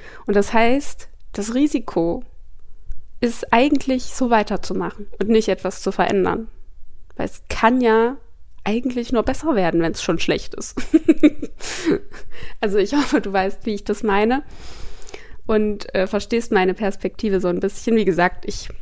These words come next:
brauche da auch eine Weile, bis ich <laughs> das einsehe. Das meine ich jetzt gar nicht. Ich möchte dich ja jetzt hier nur mal da ein bisschen dazu anstoßen, mal darüber nachzudenken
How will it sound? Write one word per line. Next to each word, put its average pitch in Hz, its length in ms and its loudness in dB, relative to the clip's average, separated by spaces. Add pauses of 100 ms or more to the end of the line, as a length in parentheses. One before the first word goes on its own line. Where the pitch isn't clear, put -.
(240)
brauche - 240 2
da 160 100 4
auch - 180 2
eine 202 120 -2
Weile, 151 240 0
bis - 180 -4
ich 240 220 0
<laughs> - 0 -
das 302 220 4
einsehe. 226 560 2
Das 208 200 -4
meine 202 260 -2
ich 202 80 -6
jetzt 202 200 -8
gar 196 200 -4
nicht. 202 200 -4 (380)
Ich - 120 -2
möchte 240 280 2
dich 208 160 0
ja 190 100 2
jetzt 185 240 -2
hier 185 140 2
nur 160 120 2
mal - 160 -2
da - 160 -2
ein - 320 -4
bisschen 220 380 2
dazu 165 280 -2
anstoßen, - 640 0
mal 190 140 4
darüber 185 280 0
nachzudenken 196 800 2